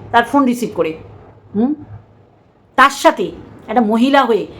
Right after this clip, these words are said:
এত বারোটা মেয়ে ছেলে যে তোর পিরিয়ডের গল্প, তার বইয়ের পিরিয়ডের গল্প তোর সাথে হয়, কতবার সে তার সাথে মিলিত হয়, সেই গল্প করে। তাহলে একটা পুরুষ একটা মেয়ের সাথে এইসব গল্প করছে,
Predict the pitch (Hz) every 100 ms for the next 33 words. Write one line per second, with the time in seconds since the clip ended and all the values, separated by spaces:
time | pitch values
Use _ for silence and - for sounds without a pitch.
0 | - - - 294 311 311 190 196 262 320
1 | 285 220 277 294 285 233 208 - - -
2 | 208 214 269 311 294 269 294 302 269 254
3 | 254 349 427 - - 262 320 277 277 269
4 | 240 240 220 214 208 233 185 - 165 170
5 | 147 - - - - 226 254 240 233 233
6 | 220 214 - - 208 208 226 220 220 233
7 | 240 208 185 175 175 - - - - -
8 | - _ _ _ 285 247 - 254 254 269
9 | 269 254 262 233 247 277 269 233 240 233
10 | 240 240 240